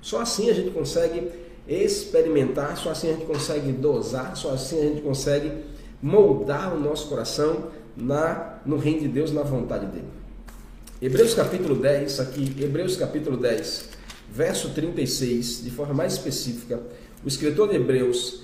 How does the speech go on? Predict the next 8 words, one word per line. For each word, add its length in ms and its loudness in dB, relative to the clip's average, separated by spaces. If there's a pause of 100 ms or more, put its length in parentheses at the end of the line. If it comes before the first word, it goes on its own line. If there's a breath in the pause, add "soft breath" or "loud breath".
(220 loud breath)
ele 180 2
vai 380 2
dizer 720 0 (200)
a 80 -6
seguinte 360 -4
palavra: 720 -2
"Com 300 2
efeito 560 2